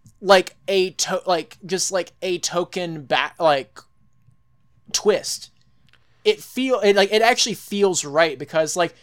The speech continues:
it's not like it's some speedster that we've never heard of, or, like, a well-established speed-, speedster that doesn't make sense. Like, having Death, the Black Racer, be Jog's absent father, and then he returns to, like,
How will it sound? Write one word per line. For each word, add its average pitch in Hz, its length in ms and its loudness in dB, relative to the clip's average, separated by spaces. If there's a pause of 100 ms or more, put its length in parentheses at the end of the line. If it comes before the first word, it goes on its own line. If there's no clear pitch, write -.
(380)
it's 196 220 2
not 247 220 4
like 240 200 2
it's 214 140 2
some 196 180 -4
speedster 165 540 -8
that 156 180 -6
we've 160 160 -6
never 143 380 -4
heard 143 240 -6
of, 139 240 -4
or, 165 180 0
like, 156 180 2
a 175 120 -2
well-established 170 760 4
speed-, 160 380 -6
speedster 160 380 -6
that 139 180 -6
doesn't 143 260 -4
make 139 160 -10
sense. 156 300 -6
Like, 143 140 -6 (360)
having 269 520 0
Death, 151 340 0
the 165 140 -6
Black 151 320 2
Racer, 147 360 -4
be 147 580 -8 (420)
Jog's 147 680 4
absent 139 480 -2
father, 165 760 -4 (440)
and 180 180 0
then 180 220 0
he 180 280 -8
returns 165 760 -4
to, 165 160 -2
like, 147 240 0